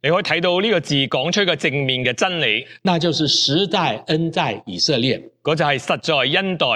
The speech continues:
Speaker 1: 以色列。
Speaker 2: 可是講出這個正面的真理之後，
Speaker 1: 但係講出呢個正面嘅真理之後，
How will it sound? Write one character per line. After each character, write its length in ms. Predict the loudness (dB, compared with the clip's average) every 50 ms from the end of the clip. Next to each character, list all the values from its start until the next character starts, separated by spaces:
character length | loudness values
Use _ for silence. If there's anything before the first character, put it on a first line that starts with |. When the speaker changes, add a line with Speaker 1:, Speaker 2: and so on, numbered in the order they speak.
| 0 -2
Speaker 1:
以 120 | -2 -2 0
色 120 | 0 0
列。 220 | 2 0 0 -2 -2 -8 -18 -18 -12 -4
Speaker 2:
可 120 | -2 -2
是 180 | 0 0 0 0
講 300 | 0 0 -2 -2 -2 -4
出 180 | -4 -4 -4
這 140 | -2 -2 -2
個 140 | 0 0 -2
正 260 | -2 0 -2 0 0
面 200 | 0 -2 -2 0
的 100 | 0 -2 0
真 320 | 0 0 0 0 0 0
理 160 | 0 -2 -2 -4
之 200 | -4 -2 -2 0
後， 380 | 0 0 0 -2 -2 -6 -12 -20 _ _
Speaker 1:
但 180 | -2 0 0 0
係 60 | 0
講 180 | 0 0 0 2
出 100 | 0 0
呢 80 | 0 2
個 100 | 0 0
正 180 | 0 0 0 0 0
面 200 | 0 0 2 2
嘅 120 | 2 0 0
真 200 | 0 0 0 0
理 140 | 0 0 0
之 160 | 0 0 0
後， 180 | 0 0 0